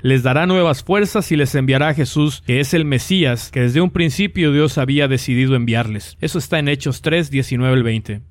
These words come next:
¿Cuántos años vas a estar en este mundo y cuántos vas a pasar en la eternidad? Date cuenta de cuán importante es responder esta invitación. Date cuenta de que tienes dos opciones, rechazar el cambio o volver tu corazón a Dios.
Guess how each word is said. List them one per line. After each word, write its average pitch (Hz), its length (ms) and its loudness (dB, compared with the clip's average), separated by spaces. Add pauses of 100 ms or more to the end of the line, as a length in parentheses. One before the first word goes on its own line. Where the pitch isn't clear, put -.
(140)
¿Cuántos 226 360 -2
años 214 240 0
vas 185 200 -2
a - 20 0
estar 165 260 -2
en 156 140 0
este 147 240 -2
mundo 147 440 0
y 131 100 -4
cuántos 180 580 0
vas 147 240 0
a 143 80 -6
pasar 143 320 -2
en 143 80 0
la 127 80 2
eternidad? 123 520 -2 (140)
Date 165 320 -2
cuenta 208 320 0
de 185 140 0
cuán 196 160 2
importante 190 600 0
es 190 40 0
responder 170 480 0
esta 190 160 -2
invitación. 151 640 -2
Date 143 380 -2
cuenta 196 440 0
de 156 120 0
que 147 100 -2
tienes 180 340 -2
dos 165 220 0
opciones, 135 720 -2
rechazar 139 640 -2
el 190 140 0
cambio 170 520 -2
o 143 140 2
volver 135 400 4
tu 180 180 -4
corazón 135 460 0
a 127 80 2
Dios. 104 440 -6